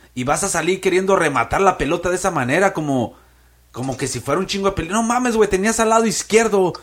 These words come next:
abierto, no sé quién chingado estaba de lateral, güey. Para que se le hubiera tocado, güey, y hubieran salido jugando, güey. Y ese cabrón quiso rematarla, sacar la pele-, la pelota, güey. Y le pegó, güey, y se remató y le cayó a él, güey.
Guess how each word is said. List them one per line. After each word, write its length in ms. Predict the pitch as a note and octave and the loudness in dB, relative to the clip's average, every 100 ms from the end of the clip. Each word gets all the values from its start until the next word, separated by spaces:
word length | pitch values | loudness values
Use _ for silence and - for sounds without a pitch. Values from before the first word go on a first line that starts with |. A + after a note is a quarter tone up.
| - - | -18 -6
abierto, 500 | B2 D3+ F#3 G#3+ G#3+ | 0 2 6 4 4
no 100 | G3+ | 0
sé 140 | G3+ G#3+ | -2 -4
quién 160 | A3 | -4
chingado 340 | F#3+ G3+ F#3+ F#3+ | -2 0 4 4
estaba 280 | F3+ F#3 | 4 4
de 80 | F3+ | 6
lateral, 360 | D#3+ D3 D3+ F#3 | 4 2 2 4
güey. 180 | D3 A2 - _ _ _ _ - | 2 0 -8 _ _ _ _ -4
Para 240 | E3 E3 | 0 0
que 80 | E3+ | 0
se 100 | F3+ | 2
le 60 | E3+ | 4
hubiera 220 | G#3+ A3+ | 6 4
tocado, 440 | G#3 - B3 A#3+ | 2 4 6 8
güey, 200 | G#3+ G3 | 8 6
y 60 | F3 | 6
hubieran 220 | F#3+ A3 | 6 4
salido 280 | G3+ G3 A3 | 2 4 4
jugando, 460 | G#3+ F#3 G#3+ A#3+ G3 | 4 4 4 6 4
güey. 320 | C#3+ G#2 G2+ - _ _ - | 4 2 -2 -16 _ _ -6
Y 80 | |
ese 200 | E3 A3+ | -2 -2
cabrón 300 | - F3+ F#3+ | 0 0 0
quiso 320 | G3 F#3+ - G#3+ | -2 -4 0 2
rematarla, 640 | F3+ D#3+ C#3+ - F#3 F3 | 2 2 0 2 2 2
sacar 400 | - D3 D3+ F3 | 2 2 2 4
la 140 | F#3+ | 4
pele-, 340 | E3+ C#3+ F3 D3+ | 4 2 0 2
la 160 | C#3+ | 2
pelota, 440 | C#3 C3+ F3 F#3 D3+ | 2 4 4 4 2
güey. 340 | B2+ B2+ C#3+ - - _ - | 2 0 -4 -14 -20 _ -2
Y 140 | C#3 | 2
le 120 | D3+ | 4
pegó, 360 | D3+ C#3+ D#3+ A3 | 2 2 6 8
güey, 160 | G#3 | 8
y 20 | E3 | 6
se 140 | D#3+ | 2
remató 460 | C#3+ C#3+ C3 G#3 G#3+ | 2 2 2 4 4
y 40 | |
le 140 | F3 D3+ | 4 0
cayó 260 | C#3 D#3+ | -2 0
a 80 | D#3+ | 0
él, 160 | F3 D3 | 0 -2
güey. 220 | G#2+ | -4